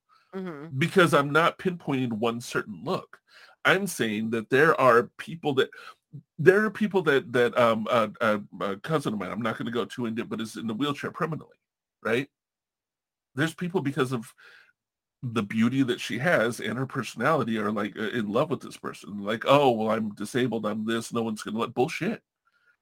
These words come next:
Speaker 2: There are people that will see you and go, "Holy fuck, that's the one." You know what I mean? They're
Speaker 1: Yeah.
Speaker 2: like, "Oh my goodness, I just saw the most beautiful guy or girl today." Like,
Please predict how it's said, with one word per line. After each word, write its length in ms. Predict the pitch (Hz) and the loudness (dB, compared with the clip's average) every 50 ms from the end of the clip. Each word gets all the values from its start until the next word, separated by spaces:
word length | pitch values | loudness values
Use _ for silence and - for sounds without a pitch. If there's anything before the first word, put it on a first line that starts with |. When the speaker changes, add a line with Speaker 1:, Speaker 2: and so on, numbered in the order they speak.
| _ _ _ _ _ | _ _ _ _ _
Speaker 2:
There 240 | 113 123 135 147 104 | 4 6 6 6 6
are 180 | 139 170 170 | 4 4 2
people 640 | 170 - - 220 320 - 135 110 95 87 95 143 _ _ _ _ - - _ _ _ | 0 -2 0 0 0 2 2 2 2 0 -2 -8 _ _ _ _ -20 -20 _ _ _
that 240 | 127 123 143 143 127 | 6 6 6 6 6
will 160 | 127 139 143 | 4 2 0
see 200 | - - - 180 | 0 -2 -6 -6
you 220 | 175 180 175 143 131 | -4 0 2 2 2
and 100 | 123 120 | 2 2
go, 280 | 123 113 107 104 - - - - - - - _ _ _ | 2 2 2 0 -2 -6 -18 -20 -20 -20 -20 _ _ _
"Holy 340 | _ - 185 214 220 208 202 | _ 6 6 8 8 6 4
fuck, 300 | 170 - 196 160 143 _ | 2 2 2 2 2 _
that's 260 | - 113 113 - - - | -2 -2 -2 -4 -10 -10
the 80 | 120 | -10
one." 180 | 101 - - - _ _ _ _ _ _ | -10 -10 -14 -20 _ _ _ _ _ _
You 100 | 165 165 | 2 6
know 80 | 160 156 | 6 6
what 80 | 147 | 6
I 40 | 143 | 6
mean? 180 | 151 156 156 151 | 4 4 4 6
They're 100 | 139 127 | 6 6
Speaker 1:
Yeah. 100 | 135 139 | 8 8
Speaker 2:
like, 300 | 131 127 110 - - _ _ - - - _ _ - | 6 6 4 -2 -12 _ _ -20 -20 -20 _ _ 2
"Oh 120 | 135 175 | 2 4
my 160 | 175 180 160 | 4 4 2
goodness, 340 | 143 127 143 143 135 - - | 2 2 2 2 2 2 2
I 60 | 135 | 0
just 160 | 120 123 127 - | -2 -2 -2 0
saw 100 | 151 135 | 0 0
the 80 | 131 | 0
most 260 | 127 123 117 113 - | 0 -2 -2 -2 -4
beautiful 400 | - 123 127 135 151 131 - 143 | -2 -2 -2 -2 -2 -4 -4 -4
guy 220 | 139 131 120 117 117 | -2 0 0 0 2
or 140 | 117 113 104 | 0 -2 -4
girl 280 | 104 120 110 104 104 - | -4 -4 -4 -4 -6 -8
today." 260 | - 113 85 85 107 | -10 -12 -10 -8 -6
Like, 220 | 107 104 107 - | -6 -6 -8 -8